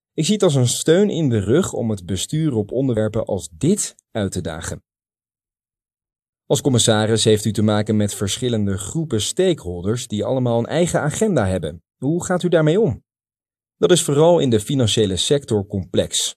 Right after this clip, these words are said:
Banken hebben te maken met drie verschillende toezichthouders.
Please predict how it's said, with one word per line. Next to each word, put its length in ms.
Banken 500
hebben 200
te 80
maken 380
met 300
drie 340
verschillende 600
toezichthouders. 840